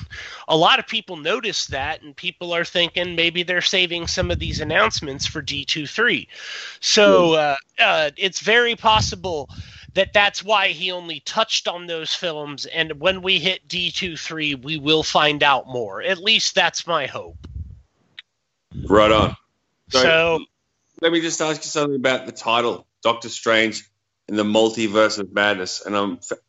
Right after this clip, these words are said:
Speaker 2: emphasizing on the multi-
Speaker 1: Multiverse
Speaker 2: mul-
Speaker 1: part?
Speaker 2: of Multiverse of Madness part. What do you think that will bring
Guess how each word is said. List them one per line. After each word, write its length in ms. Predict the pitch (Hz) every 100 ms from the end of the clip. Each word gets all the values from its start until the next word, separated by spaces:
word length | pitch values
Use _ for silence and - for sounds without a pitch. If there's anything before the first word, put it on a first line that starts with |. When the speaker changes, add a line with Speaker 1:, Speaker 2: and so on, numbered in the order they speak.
| -
Speaker 2:
emphasizing 800 | 123 127 127 131 120 117 113 110
on 160 | 104
the 180 | 101 98 _ _
multi- 380 | 104 113 117 117
Speaker 1:
Multiverse 680 | 110 175 202 185 190 208 -
Speaker 2:
mul- 60 | -
Speaker 1:
part? 360 | 214 220 220 - - _ _ _ _ -
Speaker 2:
of 140 | 117
Multiverse 640 | 110 117 131 135 131 131 127
of 100 | 110
Madness 460 | 113 110 110 104
part. 300 | - 101 92 - _ _ -
What 140 | 127
do 60 | 131
you 100 | 131
think 280 | 131 120 113
that 220 | 113 -
will 220 | 113 107
bring 400 | - 104 101 98